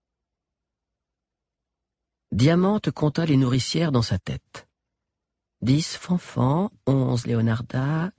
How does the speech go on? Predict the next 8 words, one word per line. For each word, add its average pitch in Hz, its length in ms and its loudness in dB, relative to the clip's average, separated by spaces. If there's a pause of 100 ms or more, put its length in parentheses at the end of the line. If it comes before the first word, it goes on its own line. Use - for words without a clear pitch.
douze 131 460 -2
Suzy, 123 760 -6 (540)
treize 139 460 0 (360)
Cheyenne, 165 840 0 (600)
quatorze 143 680 0
Moebia, 131 840 0 (340)
quinze 143 580 0 (200)
Alix, 120 800 -4